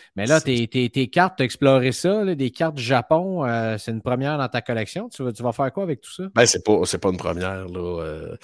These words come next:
Speaker 2: j'avais, je m'étais trouvé un dealer, euh, à Tokyo qui vendait des, euh, des paquets de B B M, là, quelques années. B B M, c'est les gens de Upper Deck, euh,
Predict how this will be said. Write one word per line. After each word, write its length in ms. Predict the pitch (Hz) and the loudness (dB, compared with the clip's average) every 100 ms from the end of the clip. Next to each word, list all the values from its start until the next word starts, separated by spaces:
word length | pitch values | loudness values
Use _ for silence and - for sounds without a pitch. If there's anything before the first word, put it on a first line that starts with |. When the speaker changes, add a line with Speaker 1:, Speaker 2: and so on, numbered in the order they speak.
| - - - | -18 -18 -18
Speaker 2:
j'avais, 600 | - 98 82 85 101 107 | -12 -8 -8 -6 -6 -4
je 80 | 95 | -4
m'étais 160 | 101 110 | -4 -4
trouvé 360 | - 113 143 | -4 -6 -4
un 120 | 151 110 | -2 -2
dealer, 720 | 110 104 104 117 117 117 110 | -2 -2 -2 -4 -6 -6 -8
euh, 300 | 101 98 101 | -8 -8 -8
à 120 | - 98 | -8 -6
Tokyo 560 | - 117 - 110 120 131 _ | -4 -6 -6 -6 -6 -8 _
qui 260 | - - 143 | -16 -10 -8
vendait 540 | 110 98 90 87 104 | -4 -4 -4 -6 -6
des, 320 | 107 101 101 107 | -6 -10 -12 -12
euh, 160 | 107 | -12
des 160 | 107 104 | -10 -6
paquets 400 | - 104 - 147 | 0 0 0 -4
de 80 | 101 | -4
B 180 | 120 | -4
B 80 | 120 | -4
M, 400 | 113 107 123 120 | -2 -2 -4 -4
là, 100 | 101 | -8
quelques 380 | 90 98 104 104 | -8 -10 -8 -6
années. 160 | 110 131 | -6 -2
B 120 | 123 | -2
B 260 | 107 104 | 0 0
M, 180 | 110 120 | -2 -2
c'est 320 | 117 101 101 - - - - - - - - - | -4 -6 -8 -12 -20 -16 -14 -14 -16 -18 -20 -4
les 180 | 107 98 | 0 2
gens 300 | 95 98 92 | 2 2 0
de 80 | - | -2
Upper 300 | 113 - 98 90 | -4 -2 -2 0
Deck, 340 | 98 95 - | -4 -4 -10
euh, 880 | 78 82 80 80 90 85 85 90 | -8 -6 -8 -8 -10 -10 -12 -16